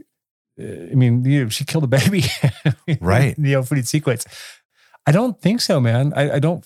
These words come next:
Speaker 1: th-, I don't, I can't off the top of my head think of anything that Tom Cruise has done that leans into that sort of, you know, that real dark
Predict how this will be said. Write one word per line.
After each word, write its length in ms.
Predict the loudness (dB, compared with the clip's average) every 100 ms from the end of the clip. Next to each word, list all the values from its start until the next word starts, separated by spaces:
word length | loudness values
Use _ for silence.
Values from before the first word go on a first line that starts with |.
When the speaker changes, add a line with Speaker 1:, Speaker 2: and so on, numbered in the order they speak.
| -8
Speaker 1:
th-, 120 | -4
I 60 | -2
don't, 140 | -2
I 60 | -2
can't 420 | -2 0 0 0 -2
off 160 | -4 -2
the 60 |
top 180 | -2 0
of 40 |
my 160 | 2 2
head 400 | 2 2 0 -2
think 180 | -2 0
of 120 | 0
anything 640 | 0 2 0 -2 -2 0 0
that 120 | -2
Tom 240 | -2 0
Cruise 220 | 0 -2 -2
has 120 | -2
done 480 | 0 2 0 -2 -6 -12 -20 _ _
that 220 | -2 -2 0
leans 360 | 0 2 2
into 280 | 2 0 0
that 240 | 0 -2 -4
sort 240 | -2 0
of, 200 | -2 0
you 120 | 0
know, 200 | 0 0 -2 -4
that 180 | -2 -2
real 600 | 0 0 0 2 2 0
dark 720 | -2 -2 0 0 -4 -8 -18